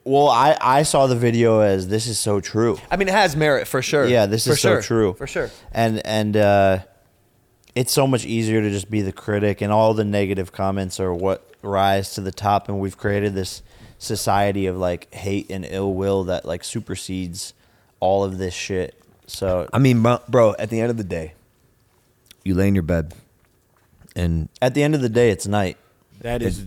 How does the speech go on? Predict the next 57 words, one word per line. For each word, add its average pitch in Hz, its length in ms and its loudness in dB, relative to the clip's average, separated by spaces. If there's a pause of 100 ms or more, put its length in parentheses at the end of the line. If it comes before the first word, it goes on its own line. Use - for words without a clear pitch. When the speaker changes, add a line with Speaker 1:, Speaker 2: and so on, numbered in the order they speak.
(100)
Speaker 2:
at 98 100 0
the 107 140 2
end 110 80 2
of 101 80 2
the 98 60 0
day, 110 100 4
Speaker 3:
that's 107 120 4
Speaker 2:
brush 101 180 0
your 90 100 -6
Speaker 3:
real 107 180 2
Speaker 2:
teeth. - 40 -10
Speaker 3:
shit. 101 300 -8 (1400)
Speaker 2:
You 90 100 -6
know, 92 260 -2
Speaker 1:
So 117 180 -6
you 110 160 0
lay 113 160 2
in 120 80 -2
your 113 80 -2
bed. 95 320 -2
Speaker 2:
you 107 140 -6
lay 135 220 2
in 139 60 0
your 120 100 -4
bed, 82 440 -10
and 104 220 -2
it's 104 260 -4
like, 104 160 -6
"What 113 140 0
did 165 120 0
I 117 120 2
do 92 240 -2
today? 76 280 -10
What 85 140 -2
have 113 100 2
I 117 80 2
accomplished? 98 500 -6
What 104 160 -2
have 131 120 2
I, 107 180 0
what 113 120 -2
have 127 80 0
I 98 80 0
done?" 87 440 -6 (360)
And 101 220 -4
I 113 180 -2
have 135 200 -2
just 107 180 -6
never 104 300 -4
been 104 200 -2
the 101 80 -2
type 98 260 -4
of 92 120 -8
person 101 380 -4
to 92 80 -10
be 87 240 -4
satisfied 98 840 -2